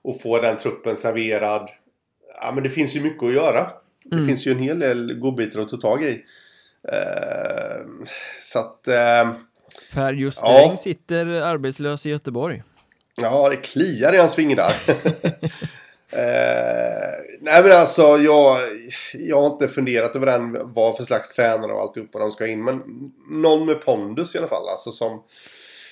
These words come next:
Speaker 1: lite mer rutinerad tränare. Och de-, den faller ju, eh, just Räng under.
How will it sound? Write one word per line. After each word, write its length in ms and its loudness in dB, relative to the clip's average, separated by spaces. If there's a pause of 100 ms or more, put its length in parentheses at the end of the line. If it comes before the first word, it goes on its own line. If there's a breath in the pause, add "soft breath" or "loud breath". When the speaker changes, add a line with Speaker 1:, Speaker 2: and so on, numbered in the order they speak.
(220 loud breath)
Speaker 1:
lite 180 -4
mer 240 4
rutinerad 540 0
tränare. 340 4
Och 120 -2
de-, 180 -2
den 180 2
faller 340 -4
ju, 100 -2
eh, 460 -6
just 200 -8
Räng 180 -2
under. 300 -8